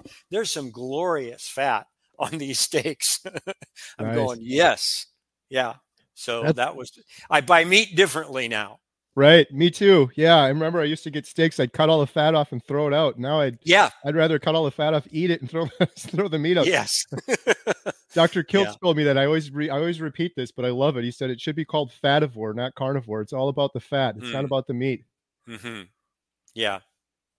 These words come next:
Speaker 1: Yeah. It's those ketones that the brain needs. Yeah. Apparently, I heard from somewhere, you can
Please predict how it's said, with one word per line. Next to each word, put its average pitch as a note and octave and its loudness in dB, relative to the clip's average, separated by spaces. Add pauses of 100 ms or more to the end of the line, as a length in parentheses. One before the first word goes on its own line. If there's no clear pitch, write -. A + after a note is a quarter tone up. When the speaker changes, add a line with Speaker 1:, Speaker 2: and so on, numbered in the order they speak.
(240)
Speaker 1:
Yeah. A2 -2
It's - -10
those C#3 -8
ketones C3 -8
that A2+ -16
the G2 -20
brain C3 -6
needs. G2 -14 (1080)
Yeah. G#2 -6 (420)
Apparently, C#3+ -6 (180)
I C3 -4
heard C#3 -10
from B2+ -12
somewhere, B2 -10
you A#2+ -14
can A2+ -16